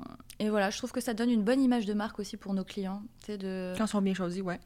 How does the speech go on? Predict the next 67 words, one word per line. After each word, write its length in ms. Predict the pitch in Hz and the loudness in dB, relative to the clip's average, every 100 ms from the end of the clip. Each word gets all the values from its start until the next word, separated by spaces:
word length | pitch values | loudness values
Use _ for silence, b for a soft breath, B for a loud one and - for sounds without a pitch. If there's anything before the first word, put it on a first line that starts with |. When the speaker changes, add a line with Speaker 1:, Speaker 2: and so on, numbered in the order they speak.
| - | -10
Speaker 1:
Ouais, 320 | 226 226 220 - | 0 2 2 0
quand 160 | 240 | -4
ils 20 | - | -4
sont 100 | 233 | 0
Speaker 2:
Sont 60 | |
Speaker 1:
bien, 120 | 208 185 | 2 4
Speaker 2:
en 40 | |
Speaker 1:
voilà, 180 | 220 208 | 6 6
Speaker 2:
ligne. 80 | 202 | 4
Speaker 1:
c'est 80 | 202 | -2
ça, 140 | 196 | -6
en 40 | |
fait. 160 | 180 190 | -4 -2
Le 40 | 208 | 4
Speaker 2:
Sont 60 | |
Speaker 1:
tout, 60 | 196 | 8
Speaker 2:
on 40 | 196 | 10
Speaker 1:
c'est 100 | 185 | 10
Speaker 2:
brand, 240 | 185 196 | 10 10
Speaker 1:
de 40 | 214 | 8
Speaker 2:
comme 80 | 180 | 6
Speaker 1:
bien 100 | 170 | 6
Speaker 2:
on 40 | |
dit. 60 | 175 | 6
Speaker 1:
choisir 240 | 208 208 | 2 2
la 100 | 196 | 0
personne, 320 | 196 190 208 | -2 -2 -4
parce 160 | 196 190 | -4 -6
que 180 | 202 - B B B B | -6 -6 B B B B
je 60 | - | -2
trouve 160 | 285 | 0
que 100 | - | 4
les 160 | 247 214 | 4 6
influenceurs, 520 | 226 226 233 226 - | 4 2 -2 0 -2
tu 80 | - | -2
sais, 120 | 262 | -2
quand 180 | 247 220 | -2 -2
on 80 | 208 | -2
parle 200 | 220 226 | 0 0
un 120 | 214 | -2
peu 340 | 202 226 226 208 | -2 0 2 4
à 480 | 185 180 180 180 | 4 4 2 0
des 100 | 180 | -2
personnes 380 | 190 202 - 214 | -2 -4 -4 -2
autour 200 | 208 202 | -2 -2
de 80 | 190 | -6
toi, 180 | 196 226 | -2 -4
tu 140 | 226 214 | -4 -8
sais, 160 | - - | -8 -10
c'est, 140 | 240 | -6
c'est 80 | 220 | -4
tout 100 | 254 | -4
de 60 | |
suite 160 | - 262 | -4 -2
l'image 340 | 240 226 233 | 4 6 6
un 80 | 220 | 4
peu 140 | 196 220 | 0 -2
de 60 | |
la 80 | 196 | 0
bimbo 400 | 185 208 196 220 | 0 0 2 2
en 80 | 208 | 4
maillot 240 | 190 190 | 2 0
de 60 | 185 | 0
bain, 260 | 190 208 | 0 0
si 120 | 202 196 | -2 -8
tu 160 | - | -6
veux, 100 | 208 | -6